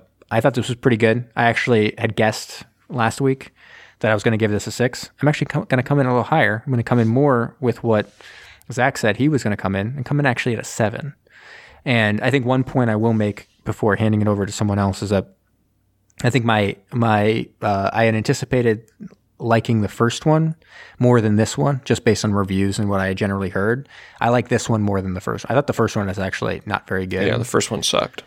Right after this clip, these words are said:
Speaker 1: Um, and it's, it's a little amazing that it was flip-flopped that way and that the other one was so much more successful than this one was. Um, a little bit shocking, and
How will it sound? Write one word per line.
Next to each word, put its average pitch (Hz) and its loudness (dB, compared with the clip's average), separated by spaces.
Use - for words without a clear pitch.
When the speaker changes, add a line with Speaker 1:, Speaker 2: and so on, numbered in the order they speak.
Speaker 1:
Um, 104 2
and 101 0
it's, - -6
it's - -10
a 131 4
little 135 4
amazing 123 4
that 107 0
it 104 0
was 104 -4
flip-flopped - 0
that 131 2
way 120 2
and 117 4
that 101 -2
the 113 0
other 104 2
one 104 0
was 101 -8
so 104 0
much 104 -4
more 104 -2
successful - -4
than 123 0
this 123 -4
one 131 0
was. 135 -4
Um, 98 2
a 127 0
little 156 4
bit 120 0
shocking, 98 0
and 95 -4